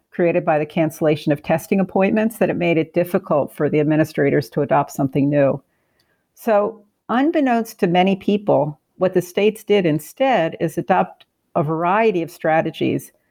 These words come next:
that really simplified the road test from something that was already quite simple.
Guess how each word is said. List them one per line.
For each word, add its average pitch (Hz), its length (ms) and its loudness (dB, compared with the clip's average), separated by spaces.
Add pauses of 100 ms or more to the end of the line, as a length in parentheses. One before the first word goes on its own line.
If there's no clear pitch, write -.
(200)
that 180 200 0
really 226 480 0
simplified 175 680 -2
the 151 80 -6
road 151 280 2
test - 360 -2
from 156 120 0
something 156 460 0
that 156 60 0
was 151 180 2
already 156 460 2
quite - 280 0
simple. - 460 -6